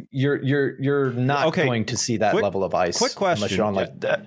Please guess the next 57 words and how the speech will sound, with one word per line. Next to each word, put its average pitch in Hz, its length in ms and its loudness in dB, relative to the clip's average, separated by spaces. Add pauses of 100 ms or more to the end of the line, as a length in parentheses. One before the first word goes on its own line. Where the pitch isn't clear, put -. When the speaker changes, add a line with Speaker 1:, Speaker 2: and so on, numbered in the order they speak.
(160)
Speaker 2:
what 147 160 2
did 233 140 -2
you 233 80 0
just 208 220 0
Speaker 1:
Yeah. 196 120 0
Speaker 2:
say? 160 40 -6
Five 170 320 -2
hundred 202 220 0
and 143 80 -4
fifty 156 280 -2
million 131 380 2
cubic 143 640 -2
mi-, 110 320 2
cubic 240 440 0
miles. - 520 -2 (260)
Okay, 127 220 0
so 139 140 -4
that's 165 140 2
Speaker 1:
Cubic 214 120 0
Speaker 2:
five 151 200 0
hundred. 208 160 2
Speaker 1:
miles. - 180 -8 (180)
Well, 135 140 2
no, 113 160 4
it 107 100 2
would 110 160 0
be 110 320 2 (380)
altogether, 113 720 2
it's 85 180 -2
five 113 180 2
hundred 95 220 -2
and 85 80 -6
fifty 143 60 2
million 139 180 0
Speaker 2:
Oh, - 20 0
all, 123 200 0
altogether. 90 420 0
Speaker 1:
miles. - 20 -2 (100)
Speaker 2:
Okay, 95 160 -2
so 113 200 -2
Speaker 1:
Altogether. 113 240 2
Speaker 2:
five 202 80 0
hundred, 165 320 0 (240)
all 107 80 4
right, - 120 -6
so 110 280 0 (240)
Speaker 1:
Yeah. 107 100 -2
Speaker 2:
five 170 180 2
hundred 208 260 0
and 131 80 -2
fifty 156 300 0
million 123 400 2
cubic 110 380 0
miles, 90 380 -4 (200)
all 87 60 -2
right? 147 180 2 (220)
Speaker 1:
Mm-hmm, 101 180 2